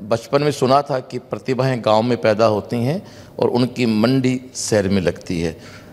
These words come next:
हमने प्रतिभाएं पैदा भी गांव में करवा दी और उनकी मंडी भी इस गांव में लगा दी।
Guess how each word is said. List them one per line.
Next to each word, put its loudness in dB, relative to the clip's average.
हमने 2
प्रतिभाएं 0
पैदा 2
भी -2
गांव 0
में -4
करवा -2
दी -8
और 2
उनकी -2
मंडी 2
भी -2
इस -4
गांव 4
में -2
लगा -2
दी। -4